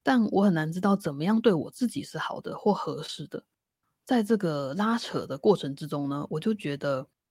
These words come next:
如果父母亲要分开，这个时候的监护权或称亲权的协商呢，就真的是非常非常的困难。因为谁知道小孩真的是怎么想的？因为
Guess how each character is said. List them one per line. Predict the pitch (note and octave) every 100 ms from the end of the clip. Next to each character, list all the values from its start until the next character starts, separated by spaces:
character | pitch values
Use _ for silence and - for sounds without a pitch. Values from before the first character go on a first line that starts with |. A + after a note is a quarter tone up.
| _
如 | - F#3
果 | G3 D3 B2
父 | - G#3
母 | D#3+
亲 | - E3
要 | E3
分 | D#3 D3+
开， | D#3 D3 D3 D#3+
这 | - G#3+
个 | F3+
时 | -
候 | D#3 F#3
的 | E3+ D#3
监 | - F3+
护 | F#3+ E3
权 | - -
或 | - D#3+
称 | - D#3
亲 | - - F#3 F#3+
权 | - - C3+
的 | C#3
协 | - A2
商 | - C#3 C#3
呢， | C#3
就 | - E3+
真 | F3+
的 | D#3
是 | D3+ E3+
非 | E3
常 | D#3 C#3+
非 | D#3+
常 | D3
的 | -
困 | - F#3+ -
难。 | - F3+ _ _ _ _ _
因 | - E4
为 |
谁 | C#4 C#3+ C#3
知 | F#3+
道 | F#3+ G3
小 | D#3+ D3+
孩 | - D3
真 | D#3+
的 | F#3
是 | D#3
怎 | F3+ -
么 | D3
想 | - -
的？ | F3
因 | A#3+
为 | D4